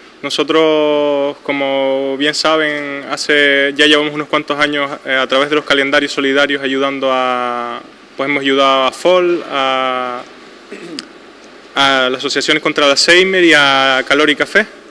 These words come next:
Y esta vez, pues, un poco queremos colaborar y echar una mano a, a Cáritas Parroquiales porque somos conocedores de que hay muchas familias en Lanzarote que lo están pasando mal, que no tienen para comer y, y un poco hemos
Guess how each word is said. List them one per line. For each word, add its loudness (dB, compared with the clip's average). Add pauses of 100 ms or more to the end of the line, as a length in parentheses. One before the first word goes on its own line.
(120)
Y -2
esta 0
vez, 4
pues, -2
un -6
poco 0
queremos -2
colaborar 4
y 2
echar 0
una 0
mano -2
a, -4
a -6
Cáritas 0
Parroquiales 0
porque -2
somos -8
conocedores 0
de 2
que 4
hay 4
muchas 0
familias 0
en 0
Lanzarote -2
que -2
lo -4
están -4
pasando -2
mal, -2 (420)
que -8
no -2
tienen 0
para 2
comer 2
y, -2 (600)
y 0
un 0
poco 0
hemos -4